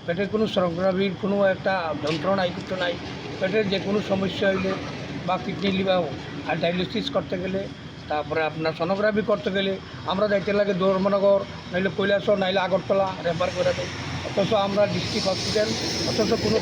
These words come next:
পরিষেবা, ভালো কোনো পরিষেবা পাইতেছি না। ভালো কোনো মহকুমা, কুমারঘাট মহকুমা কোনো একটা, কোনো একটা মেশিন নাই,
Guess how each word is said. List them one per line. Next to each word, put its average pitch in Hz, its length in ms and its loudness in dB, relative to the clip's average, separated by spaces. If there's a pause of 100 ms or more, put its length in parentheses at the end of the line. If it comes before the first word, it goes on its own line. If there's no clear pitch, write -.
পরিষেবা, 220 380 4
ভালো 202 220 4
কোনো 214 340 4
পরিষেবা 208 280 2
পাইতেছি 208 400 0
না। - 140 0 (500)
ভালো 185 300 2
কোনো 214 120 4
মহকুমা, 208 560 4
কুমারঘাট 202 400 2
মহকুমা 202 400 2
কোনো 202 240 -4 (420)
একটা, 185 480 0 (420)
কোনো 214 160 0
একটা 226 300 2
মেশিন 208 380 0
নাই, 202 220 2